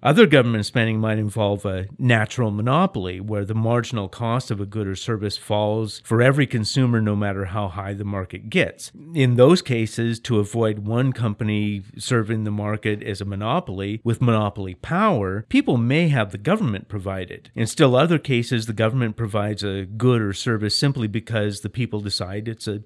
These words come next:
cherished national value. You can imagine how hard it would be to precisely measure the value of all the associated government spending. At best, you hope that the democratic process provides a reasonable judgment as to when government spending is worth it or not.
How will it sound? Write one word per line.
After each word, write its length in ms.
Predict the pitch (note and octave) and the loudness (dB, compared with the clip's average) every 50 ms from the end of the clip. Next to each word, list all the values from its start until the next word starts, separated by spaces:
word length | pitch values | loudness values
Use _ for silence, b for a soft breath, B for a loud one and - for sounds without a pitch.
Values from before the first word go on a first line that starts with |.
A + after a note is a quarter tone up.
| _ - | _ -14
cherished 640 | - - - G#2+ F#2+ G2+ G#2+ G#2+ G#2 - - - _ _ | -8 -4 -2 -2 -2 -2 -2 -4 -6 -10 -14 -20 _ _
national 500 | - A#2 A2 G#2 G2 F#2 - - A2+ A2 | -8 -4 -4 -4 -4 -4 -4 -4 -4 0
value. 540 | G#2 B2 D#3 A3 A3+ D3+ G#2 F2+ E2 E2 F2 - | 2 4 4 4 4 2 0 -4 -6 -10 -8 0
You 160 | C#3 D#3 E3 | 2 4 4
can 140 | - G3 E3+ | 6 6 6
imagine 440 | D3+ F3+ A#3 C4+ B3 - D3+ C3+ | 8 8 6 6 4 2 2 2
how 220 | A#2+ A2+ A#2 A#2 A2 | 2 2 2 2 0
hard 440 | A2+ G#2 A#2 B2+ B2+ C3+ D#3+ D#3+ D#3 | 0 0 2 2 4 4 4 2 2
it 140 | C3+ A#2+ | 0 0
would 160 | A2+ A2+ A2 G#2 | -2 -4 -6 -4
be 160 | A#2 A2+ G#2+ | -4 -4 -4
to 100 | G#2 G2+ | -4 -6
precisely 720 | - G#2+ G2+ F#2+ - - - A2+ A2+ A#2 A#2 - - A2 G#2 | -8 -10 -8 -8 -6 -4 -4 -2 -2 -4 -4 -6 -6 -6 -4
measure 400 | G2+ G#2 G2+ G2+ G2 - G#2+ G2 | -4 -4 -4 -4 -4 -6 -6 -6
the 120 | F#2+ G2 | -8 -8
value 580 | F2 - G2+ F#2+ G2 G#2+ A2+ A2+ G#2+ G#2 G2+ G2 | -8 -6 -6 -4 -4 -2 -2 -2 -2 -4 -4 -4
of 160 | F#2+ F2+ - | -6 -6 -4
all 180 | G2 G2+ G2+ | -4 -2 -2
the 160 | G2+ G#2+ G#2 F#2+ | -2 -4 -4 -6
associated 680 | - - A#2+ G#2 G2+ - - G#2 G2 F2+ F#2 F#2+ G#2 | -4 -4 -6 -6 -6 -6 -6 -8 -8 -8 -10 -10 -8
government 400 | G2 F#2+ F#2+ F#2+ F#2 F2 F2 - | -6 -6 -6 -6 -8 -10 -12 -14
spending. 520 | - - D3 D#3 D3+ B2 F2 E2 F2 - - - | -6 -4 -2 -2 -2 -2 -4 -8 -12 -14 -8 -4
At 220 | - A#2+ A2 - | -2 -2 0 2
best, 360 | - G#3+ F3+ C3 A#2+ - - | 4 4 6 4 2 0 -2
you 140 | C#3+ C3 A#2+ | -2 -2 0
hope 220 | B2 C#3+ C#3 C#3 - | 2 0 0 0 0
that 180 | C3 A2+ - | -2 -2 -2
the 80 | - G#2+ | -4 -6
democratic 720 | G2+ A#2 B2+ A#2 A2 G#2+ - - A#2 G#2+ G2 G2 G2 - | -2 0 0 0 0 -2 -2 -2 0 0 0 -2 -6 -10
process 640 | - - C#3 C3+ C#3 C#3 C3 - - A2 F#2+ G2 - | -10 -6 -4 -2 -2 -2 -2 -2 -4 -4 -4 -4 -6
provides 540 | - - A#2 G2+ A2 G#2 G2+ G2+ G2+ F#2+ - | -6 -6 -6 -4 -2 -2 -2 -2 -4 -4 -6
a 60 | G2 | -6
reasonable 680 | G2+ A2 A#2+ A#2+ A#2+ A#2+ A2 G2+ A2+ G#2 F#2 F#2 F#2 F#2+ | -4 -2 0 0 0 0 -2 -2 -4 -4 -4 -6 -8 -10
judgment 720 | F#2 - - - G#2+ A2+ A#2 A#2+ - - G2 F#2+ F#2+ - - | -12 -10 -4 -2 0 0 0 -2 -4 -8 -10 -10 -10 -8 -6
as 160 | - G#2 G2+ | -4 -4 -4
to 100 | - B2 | -4 -4
when 220 | G#2+ G#2+ G#2 G#2 G2+ | -6 -4 -6 -8 -8
government 400 | - G2 G2 G2 G2+ G2+ G2 - | -8 -8 -8 -6 -8 -8 -8 -10
spending 400 | - - G2 F#2+ F#2+ F#2+ F#2 F2+ | -10 -8 -8 -8 -6 -8 -8 -10
is 200 | F2+ F2+ - - | -10 -10 -10 -10
worth 320 | G2 G2+ G2 F#2+ F2+ - | -8 -8 -6 -8 -8 -10
it 100 | G2 - | -10 -12
or 100 | - E2 | -10 -10
not. 440 | F2+ G2 F#2+ F2 E2 - - _ - | -8 -8 -8 -8 -10 -14 -18 _ -20